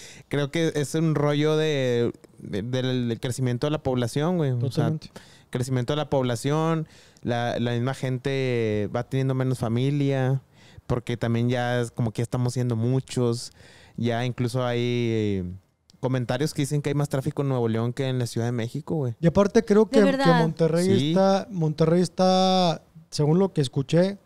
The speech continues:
Speaker 2: que está medio mal planeado la, la, la, la,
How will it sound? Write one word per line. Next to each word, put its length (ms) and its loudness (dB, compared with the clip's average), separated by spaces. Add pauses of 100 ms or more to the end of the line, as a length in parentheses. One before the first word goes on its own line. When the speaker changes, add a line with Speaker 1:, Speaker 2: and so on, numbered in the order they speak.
(420)
Speaker 2:
que 60 -6
está 220 -2
medio 320 2
mal 200 0
planeado 600 0 (400)
la, 640 -4 (480)
la, 380 0
la, 180 0 (120)
la, 200 0